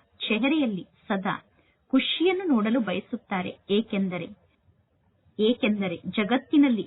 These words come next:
ಯಾರೂ ಕೂಡ ನಿಮ್ಮಷ್ಟು ಅದೃಷ್ಟವಂತರಾಗಿಲ್ಲ ಮತ್ತು ಆಗಲೂ ಕೂಡ ಸಾಧ್ಯ ಇಲ್ಲ. ಭಿನ್ನ ಭಿನ್ನ ವರ್ಗದವರು ಕುಳಿತಿದ್ದಾರೆ ಅಂದ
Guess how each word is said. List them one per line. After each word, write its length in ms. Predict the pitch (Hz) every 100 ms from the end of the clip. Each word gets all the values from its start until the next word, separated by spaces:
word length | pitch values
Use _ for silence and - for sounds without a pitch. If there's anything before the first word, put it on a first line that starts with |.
| 190
ಯಾರೂ 340 | 185 185 262 370
ಕೂಡ 220 | - 233 180 - 208
ನಿಮ್ಮಷ್ಟು 500 | 226 262 359 - 370 -
ಅದೃಷ್ಟವಂತರಾಗಿಲ್ಲ 1200 | 196 180 277 - 330 311 294 311 233 196 208 190 -
ಮತ್ತು 240 | 214 220 - -
ಆಗಲೂ 380 | 185 202 254 339
ಕೂಡ 220 | 392 320 330 359
ಸಾಧ್ಯ 380 | 233 190 175 208
ಇಲ್ಲ. 200 | 185 170 151 _ _ _ _
ಭಿನ್ನ 360 | 180 247 254 311 370
ಭಿನ್ನ 220 | 294 285 302
ವರ್ಗದವರು 640 | 226 202 190 262 302 320
ಕುಳಿತಿದ್ದಾರೆ 720 | 392 233 220 226 175 190 180 - -
ಅಂದ 180 | 202